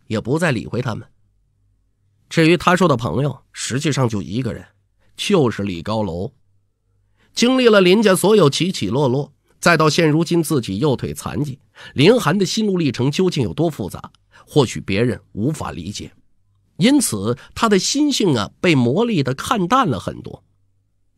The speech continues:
然而他这话刚说完，旁边几个服务生接连喊了起来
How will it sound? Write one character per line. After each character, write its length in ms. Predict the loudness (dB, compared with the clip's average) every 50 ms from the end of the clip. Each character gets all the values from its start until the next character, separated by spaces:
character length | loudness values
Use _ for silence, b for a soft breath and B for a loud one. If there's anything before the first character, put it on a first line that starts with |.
| _ -2
然 160 | 4 6 6
而 80 | 6 6
他 120 | 4 2
这 120 | 0 2
话 160 | 0 0 0 0
刚 180 | 0 0 -2
说 160 | -2 -4 -6
完， 180 | -12 -14 -16 _ B B B B B B
旁 180 | 4 6 6
边 160 | 6 6 4
几 140 | 4 2 0
个 100 | 0 -2
服 180 | -2 0 0 0
务 80 | 0
生 220 | 2 2 2 2 2
接 160 | 0 2 2
连 140 | 2 2 0
喊 200 | -2 -6 -4 -2
了 120 | -2 -2
起 100 | -2 -2
来 160 | -8 -8 -10